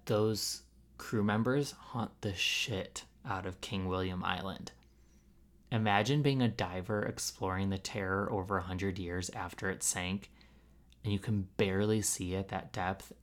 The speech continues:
and you have that little flashlight on your mask,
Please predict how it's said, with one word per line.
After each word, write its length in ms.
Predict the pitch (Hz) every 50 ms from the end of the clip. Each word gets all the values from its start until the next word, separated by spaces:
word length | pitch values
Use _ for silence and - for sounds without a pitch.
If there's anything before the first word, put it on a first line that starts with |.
| -
and 180 | - 117 98 98
you 120 | 98 98
have 140 | 95 92 92
that 260 | - 95 92 - - - - - -
little 300 | 123 104 101 110 117 120 - -
flashlight 680 | - - - 87 92 101 - - - - 117 117 117 117
on 100 | 117 117
your 140 | 117 120 120
mask, 560 | 123 123 123 127 131 131 123 - - -